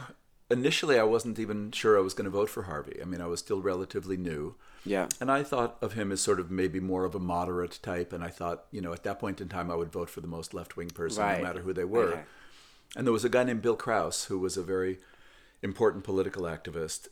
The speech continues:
Speaker 1: And, uh, I think he had a little crush on me, which I only figured out fairly
Speaker 2: <laughs>
Speaker 1: recently. But he, I mentioned to him once that I wasn't sure if I was gonna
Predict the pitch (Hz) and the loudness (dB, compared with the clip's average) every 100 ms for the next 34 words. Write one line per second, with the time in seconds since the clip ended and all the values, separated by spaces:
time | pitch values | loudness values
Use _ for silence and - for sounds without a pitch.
0 | - 101 90 87 90 - 90 85 87 90 | -10 -6 -4 -6 -8 -10 -8 -8 -8 -12
1 | - 87 98 - 90 85 82 95 - - | -14 -10 -10 -8 -6 -6 -8 -12 -20 -18
2 | 104 90 - 95 - 82 78 80 - 82 | -10 -8 -6 -6 -6 -8 -8 -10 -8 -8
3 | 85 85 85 80 78 76 - _ - 127 | -8 -8 -8 -8 -6 -6 -8 _ -4 -2
4 | - - 104 - 92 92 82 - - - | 2 2 2 2 0 -2 -2 -4 -10 -14
5 | - - - - - - 127 123 117 160 | -14 -16 -16 -18 -20 -2 4 6 4 0
6 | 165 165 - - - - 127 131 151 - | 0 0 -6 -12 -18 -6 0 2 2 2
7 | 156 123 101 90 85 101 92 92 101 - | -2 0 0 0 0 2 2 2 -2 -2
8 | 95 85 85 82 90 82 85 | -2 -2 -6 -6 -8 -8 -10